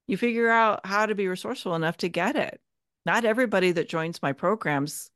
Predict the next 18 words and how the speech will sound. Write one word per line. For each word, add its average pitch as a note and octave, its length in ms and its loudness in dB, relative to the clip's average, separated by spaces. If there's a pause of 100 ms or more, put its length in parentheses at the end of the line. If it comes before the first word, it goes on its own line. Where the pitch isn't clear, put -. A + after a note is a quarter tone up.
(400)
c-, - 140 -4
knows E3+ 220 0
how F3+ 140 0
to D3 120 0
make D#3 260 -2
it D#3 80 -2
all C#3+ 200 2
work D3 240 -4
financially D3 600 -4
in C#3 120 -2
the D3 40 -6
beginning, F#3 580 -2 (380)
but G3 120 -4
they G#3 100 4
become G3 420 0
the G3 80 -2
person E3+ 460 -4
who D#3+ 400 -2